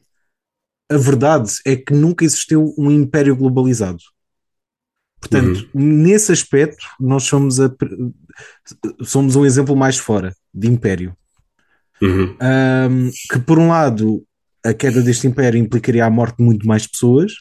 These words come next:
Speaker 1: Por outro lado, não sabemos bem como é que aconteceria, se aconteceria,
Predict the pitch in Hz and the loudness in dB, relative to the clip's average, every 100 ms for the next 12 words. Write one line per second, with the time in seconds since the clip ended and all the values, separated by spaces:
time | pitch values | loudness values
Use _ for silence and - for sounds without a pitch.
0 | _ - - - - 151 156 160 151 160 | _ -20 -20 -8 2 2 2 0 2 2
1 | 175 156 156 156 160 165 156 147 127 120 | -2 -2 -2 0 0 0 0 -2 -2 0
2 | 151 170 165 - - _ _ _ _ - | 2 2 -2 -8 -20 _ _ _ _ 0
3 | 165 160 147 143 151 139 - 139 147 147 | 2 2 0 -4 -4 -4 -2 2 4 4
4 | 147 127 - 147 156 135 - - 127 143 | 4 2 -2 -4 -2 -6 -6 -2 0 4
5 | 143 143 139 | 4 6 4